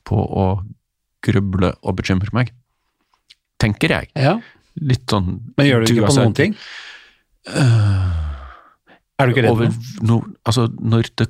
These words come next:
Speaker 1: kommer opp et problem som man ikke kan løse, så kan det hende at man har en liten prosessering, så tenker jeg at det går an å slippe de tankene.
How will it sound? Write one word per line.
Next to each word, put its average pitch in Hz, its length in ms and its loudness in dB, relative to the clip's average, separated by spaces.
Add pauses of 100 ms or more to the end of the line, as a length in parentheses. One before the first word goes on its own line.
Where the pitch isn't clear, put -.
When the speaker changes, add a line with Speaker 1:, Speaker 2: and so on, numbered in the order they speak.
(120)
Speaker 1:
kommer 117 500 0
opp - 160 -4
et - 120 -4
problem 135 800 0
som - 760 0 (100)
man 123 240 2
ikke - 240 -10
kan 117 160 2
løse, 120 480 2
så - 240 -2
kan 90 320 -2
det 104 140 4
hende 104 180 2
at - 160 -8
man 101 160 2
har 101 320 2
en 104 80 2
liten 120 300 -4
prosessering, 135 500 0
så 170 220 -6 (480)
tenker 165 320 0
jeg - 80 -4
at - 40 -20 (100)
det - 360 -6
går 98 300 0
an 107 100 -2
å 107 80 -2 (120)
slippe - 440 -4
de 85 80 0
tankene. - 460 -6